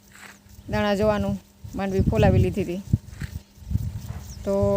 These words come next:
હાલો હવે બપોરા પાણી કરી લઈએ. પછી ઘડીક પોરો ખાઈ લઈએ. તો આપણે રાઉન્ડ એ પૂરો થઈ જાય.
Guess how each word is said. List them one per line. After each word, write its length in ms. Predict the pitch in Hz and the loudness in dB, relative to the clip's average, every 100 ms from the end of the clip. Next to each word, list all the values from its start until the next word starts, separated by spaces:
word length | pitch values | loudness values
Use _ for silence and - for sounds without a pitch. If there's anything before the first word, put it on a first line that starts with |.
| 190 | 0
હાલો 220 | 196 220 196 | 0 2 4
હવે 120 | 196 208 | 4 4
બપોરા 360 | 196 190 202 196 | 2 0 0 0
પાણી 240 | 202 202 | 0 0
કરી 120 | 247 254 | 2 4
લઈએ. 200 | 254 254 247 - - - - - - - - - - - - - - - - - - - - | 4 2 0 -4 -2 -6 -6 -8 -12 -12 -14 -12 -4 -2 0 -2 -6 -8 -8 -4 -4 -4 -8
પછી 300 | 202 208 208 196 _ - - - - - - - - - | -6 -4 -4 -6 _ -20 -20 -12 -10 -10 -6 2 2 4
ઘડીક 200 | 220 214 - | 2 0 2
પોરો 220 | 247 262 - | 8 8 8
ખાઈ 200 | 202 190 | 6 6
લઈએ. 200 | 185 185 - - - - - - - - - | 2 0 -2 -2 0 -2 -2 -6 -6 -6 -2
તો 60 | 208 | 0
આપણે 380 | 196 196 208 220 - - - - - - - - - | 2 2 2 4 4 8 8 8 6 6 10 12 12
રાઉન્ડ 280 | 208 226 - | 10 10 8
એ 20 | - | 8
પૂરો 180 | - 202 - | 8 8 6
થઈ 140 | 240 - | 6 4
જાય. 140 | - | 8